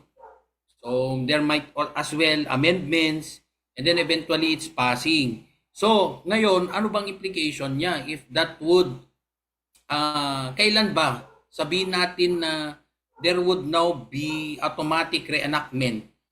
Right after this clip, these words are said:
of our budget? When we say reenactment,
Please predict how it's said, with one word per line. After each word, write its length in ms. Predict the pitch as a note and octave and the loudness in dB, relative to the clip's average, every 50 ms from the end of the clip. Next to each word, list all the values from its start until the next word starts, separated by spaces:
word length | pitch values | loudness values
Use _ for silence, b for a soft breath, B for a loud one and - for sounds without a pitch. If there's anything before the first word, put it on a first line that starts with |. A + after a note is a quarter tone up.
| _ _ _ - C3 | _ _ _ -6 -4
of 160 | C3+ C3 - | -4 -4 0
our 560 | - D3 D3+ D3+ D3+ D3+ D3+ D3+ D3+ D3 C#3+ C3 B2 | 2 4 4 4 4 4 2 2 2 0 -2 0 2
budget? 560 | D3 D3+ D3 B2+ A#2+ - B2+ A2+ A2 - - - - - _ _ _ - C#3+ | 2 2 2 2 0 -2 -2 -2 -2 -4 -12 -20 -20 -20 _ _ _ -4 0
When 80 | E3 | 2
we 80 | F#3 F#3+ | 2 2
say 240 | F#3 F#3+ F#3 F#3 F3+ | 2 2 2 2 4
reenactment, 960 | F#3 F3 E3+ F3 F3 F3 F3 - D#3 D3 D3+ D3 C#3+ C#3+ C#3 - - - | 2 2 2 2 0 0 -2 -2 0 0 2 2 2 0 -2 -8 -16 -20